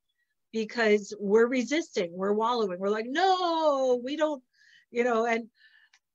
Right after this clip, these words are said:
I mean, not us, humans. Humans have become like the fleas on a dog and we've overpopulated. So now the dog needs to scratch and, you know, have a flea bath.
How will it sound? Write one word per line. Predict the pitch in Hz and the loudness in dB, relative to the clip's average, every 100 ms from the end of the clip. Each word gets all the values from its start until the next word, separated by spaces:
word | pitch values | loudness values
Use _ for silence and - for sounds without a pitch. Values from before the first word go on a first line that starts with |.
| - | -4
I | |
mean, | 311 311 302 _ | -2 -2 -4 _
not | 302 294 294 - | -2 0 0 -2
us, | 269 240 226 - - - _ | -2 -2 -6 -14 -20 -20 _
humans. | 208 - 311 294 214 170 _ _ - - _ _ _ _ | -14 0 2 2 0 -6 _ _ -20 -20 _ _ _ _
Humans | - 302 302 294 | -8 -4 -2 -2
have | 294 240 | 0 -2
become | 254 254 247 233 | -4 -6 -6 -4
like | 233 208 208 196 _ _ _ _ _ | 0 2 2 -2 _ _ _ _ _
the | 240 | -2
fleas | 226 - 254 269 269 269 254 | -2 -4 -6 -4 -2 -4 -4
on | 220 214 | -6 -6
a | 220 | -6
dog | 185 214 262 202 185 185 196 | -4 -4 -2 -4 -2 -4 -6
and | 208 214 | -6 0
we've | 220 208 | 0 -2
overpopulated. | - 220 220 214 202 - 254 269 233 190 190 214 | -4 -2 0 -2 -4 -8 -6 2 2 4 2 0
So | - 233 | 0 -2
now | 214 208 | -2 0
the | 208 | 0
dog | 196 214 214 220 | 0 0 -2 -4
needs | 226 220 214 - | -4 -2 -4 -6
to | - 214 | -6 -6
scratch | - - - 214 208 220 - - - - | -6 -16 -8 -6 -4 -6 -8 -8 -8 -8
and, | 208 208 208 208 202 190 - - | -4 -2 -2 -2 -4 -6 -12 -8
you | 220 | -4
know, | 202 202 | 0 -2
have | 208 202 | -2 -6
a | |
flea | 202 269 311 | -8 -4 -4
bath. | 339 180 | -4 -8